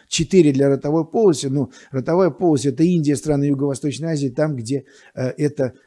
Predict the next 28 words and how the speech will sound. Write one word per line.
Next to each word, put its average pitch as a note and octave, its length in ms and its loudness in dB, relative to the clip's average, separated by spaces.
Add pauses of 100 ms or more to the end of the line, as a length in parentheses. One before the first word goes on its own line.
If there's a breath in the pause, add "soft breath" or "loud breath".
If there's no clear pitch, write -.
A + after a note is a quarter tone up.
э, B2+ 260 -2
имеет, C#3 320 0
э, B2 500 -6
входят C3+ 380 -4
они B2+ 140 -2
в G#2+ 80 -8
первую C3 260 0
пятерку, C3 420 -4
в G#2+ 60 -10
первую B2+ 280 -2
десятку. B2+ 500 -6 (260 loud breath)
В - 40 -4
большинстве D#3+ 440 2
стран F3 300 0
мира F3 200 0
рак D3+ 220 -2
ротовой C#3+ 300 -2
полости D3 340 -4
не C3 140 -2
входит C3+ 280 -4
даже B2+ 220 -4
в A#2 60 -14
первую C3 300 -4
десятку. B2 420 -8 (260 loud breath)
Поэтому F3 380 4
осталось A3 360 2
три A3+ 200 -2
скрининга. B2 580 -2